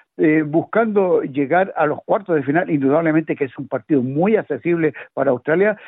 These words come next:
Eh, Australia no ha jugado bien, ganó el grupo B, pero no ha demostrado todo su potencial.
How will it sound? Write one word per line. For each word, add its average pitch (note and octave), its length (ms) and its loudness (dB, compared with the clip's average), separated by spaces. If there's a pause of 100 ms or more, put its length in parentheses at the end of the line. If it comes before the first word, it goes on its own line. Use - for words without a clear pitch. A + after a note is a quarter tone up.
(300)
Eh, - 160 -10 (100)
Australia D3+ 460 0
no C#3+ 240 0
ha - 20 -8
jugado D#3 480 0
bien, E3+ 400 -2 (220)
ganó D3 380 0
el E3+ 100 0
grupo D3 640 0
B, E3+ 400 -2 (540)
pero C#3+ 260 2
no C#3 160 0
ha E3+ 60 -6
demostrado D#3+ 680 0
todo E3 180 2
su D#3 140 -4
potencial. D3 640 -2